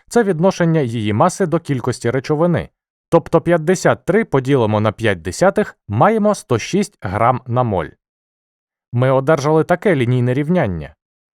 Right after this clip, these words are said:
Два х плюс шістдесят дорівнює ста шести. Розв'язавши рівняння, маємо, що х становить двадцять три. Таке саме значення й у відносної атомної маси відповідного елемента.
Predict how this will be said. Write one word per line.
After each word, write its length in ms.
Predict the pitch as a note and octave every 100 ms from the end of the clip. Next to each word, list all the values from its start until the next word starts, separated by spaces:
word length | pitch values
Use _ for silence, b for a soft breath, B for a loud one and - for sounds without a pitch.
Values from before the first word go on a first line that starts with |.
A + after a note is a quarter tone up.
| -
Два 300 | A2 A2+ G2
х 380 | E3 G#3 - - _ -
плюс 300 | F3 D3+ -
шістдесят 720 | - A2 E2+ F#2+ - G3 - _
дорівнює 420 | G2+ D#3+ G#3 G3+ G3
ста 300 | - A#2 B2+
шести. 500 | B2+ - - D#2+ - _ _ _ _ _ _
Розв'язавши 680 | B2+ C3+ A#2+ D#3+ D3 A#2+ -
рівняння, 520 | G2 F#2 E3+ F#3+ A2 F2 -
маємо, 480 | E3 E3+ G2+ E2+ -
що 240 | - - -
х 320 | G3 - - - -
становить 600 | - A2 D#3 G#3+ A#3 -
двадцять 640 | A#2+ A2 E3 - D3+ -
три. 280 | - G2+ - _ _ _ _ _ _ _ _ _ _ _ _ _ _
Таке 280 | - D3+ C3
саме 280 | - G#2+ F#2
значення 460 | F2 G3 - B2+ F#2
й 160 | F2+
у 140 | - F#3+
відносної 600 | E3+ E3 G#3 G3 F#3+ F#3
атомної 480 | C3+ C3+ C#3 C3+ B2+
маси 360 | A2+ D3 -
відповідного 800 | E3 C3 B2+ - A2 G#2 G#2 A2+ B2
елемента. 640 | C3+ D3+ B2+ F2 - C#2